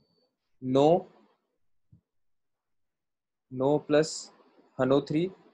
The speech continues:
एच एन O three gives हनो टू, है ना। टेंथ है फी,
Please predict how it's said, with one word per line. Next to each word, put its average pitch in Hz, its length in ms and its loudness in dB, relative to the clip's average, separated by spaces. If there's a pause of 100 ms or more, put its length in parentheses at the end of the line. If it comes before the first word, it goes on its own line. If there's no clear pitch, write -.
(2750)
एच 123 160 -2
एन 139 100 -2
O 139 100 -4
three 151 200 0
gives 151 220 0 (1500)
हनो 131 280 2
टू, 110 80 -2 (2250)
है 135 60 -10
ना। 170 60 -2 (920)
टेंथ 151 300 2
है 151 140 2 (4000)
फी, 165 260 -4